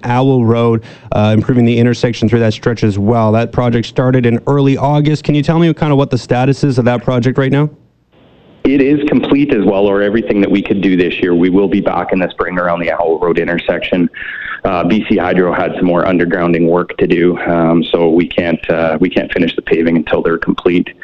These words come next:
Speaker 2: So we've got some carry forward into the spring, but for the most part, that's done, and that, that road was, uh, a much-needed facelift.
Speaker 1: So when you can't finish some paving before, uh, you know, the, before the winter season, I guess,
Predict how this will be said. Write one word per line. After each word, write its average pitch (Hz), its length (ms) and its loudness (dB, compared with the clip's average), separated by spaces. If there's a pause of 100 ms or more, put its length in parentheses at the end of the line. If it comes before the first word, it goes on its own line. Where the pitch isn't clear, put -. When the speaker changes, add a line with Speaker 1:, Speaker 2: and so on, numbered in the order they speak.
(340)
Speaker 2:
So 104 140 0
we've 98 180 2
got 113 260 -2
some 107 160 0
carry 101 280 0
forward 95 260 0
into 92 200 0
the 87 160 0
spring, 90 300 0
but 85 140 0
for - 80 -2
the 92 80 0
most 82 280 -2
part, 85 220 -2
that's - 300 -4
done, 85 320 0
and 85 100 2
that, 82 280 0
that 95 160 -2
road 90 240 2
was, 76 160 0 (200)
uh, 90 120 0 (260)
a - 60 2
much-needed 98 560 0 (100)
facelift. 90 640 -2 (560)
Speaker 1:
So 180 240 0
when 190 180 2
you 202 80 2
can't 254 320 0
finish 190 380 0
some 147 220 2
paving 143 420 2
before, 131 580 0
uh, 120 220 0
you 120 140 2
know, 117 100 2
the, 107 120 -2
before 127 340 -2
the 120 80 4
winter 120 180 2
season, 113 400 0
I 113 40 2
guess, 120 160 0